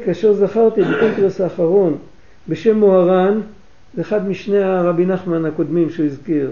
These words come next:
או זה או זה, לא כתוב כאן. בדרך כלל זה הרב נחמן מורודנקה, זה היה סבא של רבנו, אותו הוא מזכיר יותר. "כגון שבא לו ביטול על ידי שום אדם בתורה או בתפילה". כן, אה, מישהו, מישהו בחר לדבר אליו בדיוק מתי שהוא,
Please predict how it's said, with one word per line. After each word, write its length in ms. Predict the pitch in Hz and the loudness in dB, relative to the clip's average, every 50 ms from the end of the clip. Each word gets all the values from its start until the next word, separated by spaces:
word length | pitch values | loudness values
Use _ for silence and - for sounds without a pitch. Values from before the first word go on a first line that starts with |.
| 135 147 | -6 -6
או 160 | 170 160 156 | -6 -6 -4
זה 200 | 143 143 160 156 | -4 -4 -2 -2
או 180 | 151 160 156 | 0 0 -2
זה, 240 | 143 135 147 147 147 | -2 -2 -2 -2 0
לא 120 | 147 151 151 | 0 -2 -4
כתוב 260 | 156 156 - 170 151 - - | -4 -6 -6 -8 -8 -6 -4
כאן. 220 | - 156 156 170 180 180 - - - - - - - - - - - - - - - - | -4 -2 -2 -4 -6 -8 -12 -18 -20 -20 -20 -20 -20 -20 -20 -20 -20 -20 -20 -20 -16 -6
בדרך 260 | 151 151 202 202 202 | 0 0 0 0 0
כלל 160 | - 208 196 170 | 0 0 0 2
זה 160 | 151 170 165 | 2 2 2
הרב 180 | 160 160 160 | 4 2 2
נחמן 320 | 156 160 165 160 165 160 156 | 0 -2 -4 -4 -4 -4 -2
מורודנקה, 600 | 156 151 147 143 143 139 143 151 143 131 - - 131 127 127 | 0 0 0 0 0 0 -2 -2 -2 -4 -6 -8 -8 -8 -8
זה 100 | 143 147 | -8 -8
היה 100 | 147 139 | -8 -8
סבא 260 | 135 - 160 143 143 | -6 -6 -4 -4 -4
של 140 | 139 - 147 | -6 -6 -6
רבנו, 440 | 135 131 135 135 147 143 139 135 131 131 - - - - | -6 -6 -6 -6 -6 -6 -6 -8 -10 -12 -16 -20 -20 -14
אותו 160 | 156 - 170 | -8 -4 -4
הוא 80 | 165 | -2
מזכיר 300 | 156 151 135 - - 170 | -2 -4 -4 -6 -6 -4
יותר. 360 | 156 139 131 135 - 156 143 131 135 - - - - - - - - - - - - - - - | -4 -4 -4 -6 -8 -8 -8 -8 -10 -14 -20 -20 -20 -20 -20 -20 -20 -20 -20 -20 -20 -20 -20 -8
"כגון 320 | - 185 165 175 240 285 262 | -4 0 2 2 2 2 2
שבא 300 | - 220 202 180 208 247 | 0 0 2 4 4 4
לו 140 | 247 240 220 | 4 2 0
ביטול 500 | 180 185 196 - - - 302 339 311 269 | 0 -2 -6 -4 0 2 4 4 4 4
על 100 | 220 214 | 4 2
ידי 220 | 214 196 220 226 | 0 0 -2 -2
שום 260 | 220 - 285 285 277 | -2 -4 -4 -2 -2
אדם 240 | 240 202 226 233 226 | 0 0 0 0 0
בתורה 340 | 208 202 196 220 196 196 196 | 0 0 0 0 0 0 0
או 80 | 190 | 0
בתפילה". 480 | 185 180 185 - - - 175 165 165 156 156 202 - - - - - - | -2 -4 -6 -6 -6 -4 -4 -4 -4 -6 -8 -12 -18 -20 -20 -20 -20 -16
כן, 260 | - 240 277 330 320 302 277 262 | -12 -10 -10 -8 -8 -10 -10 -10
אה, 300 | 240 247 247 240 233 233 240 240 | -12 -12 -12 -12 -12 -12 -10 -10
מישהו, 680 | 262 277 202 - - 247 233 226 226 226 240 233 220 185 - - - - - - - - - - - - - - | -10 -10 -10 -10 -8 -6 -4 -4 -4 -4 -6 -6 -8 -12 -14 -18 -20 -20 -20 -20 -20 -20 -20 -20 -20 -20 -14 -12
מישהו 220 | 240 202 - 233 | -10 -8 -6 -6
בחר 480 | 208 185 190 180 185 - 196 190 190 190 | -2 -2 -2 -2 -2 -2 -2 -2 0 0
לדבר 540 | 175 170 165 147 156 151 143 170 175 170 180 | 0 0 0 0 0 0 2 2 2 2 2
אליו 200 | 170 170 165 151 147 | 2 0 0 -2 -4
בדיוק 300 | 147 143 165 185 180 180 | -4 -4 -4 -4 -4 -6
מתי 280 | 156 151 180 170 160 | -6 -4 -4 -4 -4
שהוא, 560 | 147 - 175 156 156 156 151 151 151 147 143 | -4 -6 -6 -4 -2 -2 -2 -2 -2 -4 -6